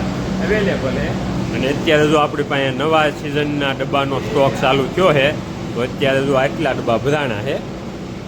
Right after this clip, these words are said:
કેટલા ડબ્બા ભરાણા છે, એક, બે, ત્રણ, ચાર, પાંચ, છ, સાત, આઠ, નવ, સત્યાવીસ, નવ ત્રીસ, સત્યાવીસ, અઠ્યાવીસ, ઓગણત્રીસ, ત્રીસ, એકત્રીસ.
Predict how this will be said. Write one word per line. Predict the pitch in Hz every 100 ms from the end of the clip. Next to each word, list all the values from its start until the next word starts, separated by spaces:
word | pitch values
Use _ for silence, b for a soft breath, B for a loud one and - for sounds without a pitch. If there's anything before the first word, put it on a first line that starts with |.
| - - - 143
કેટલા | 151 180 156 139
ડબ્બા | 131 131 123
ભરાણા | 123 120 117 113
છે, | 120 120 - - - - - - - 123 127
એક, | 135 127 123
બે, | 131 135 127
ત્રણ, | 127 127 127 123 127
ચાર, | 120 120 120 120
પાંચ, | 120 123 117 -
છ, | 123 120 120 110
સાત, | 117 113 117 113
આઠ, | 110 110 - - 113
નવ, | 135 117 98 92 - - - - -
સત્યાવીસ, | 139 - - 160 156 156 135
નવ | 139
ત્રીસ, | 135 127 131
સત્યાવીસ, | 139 - 127 113 123
અઠ્યાવીસ, | - 120 110
ઓગણત્રીસ, | 127 127 113 104 -
ત્રીસ, | 147 143 101 - - - - - - - - - 143
એકત્રીસ. | 156 185 - 120 104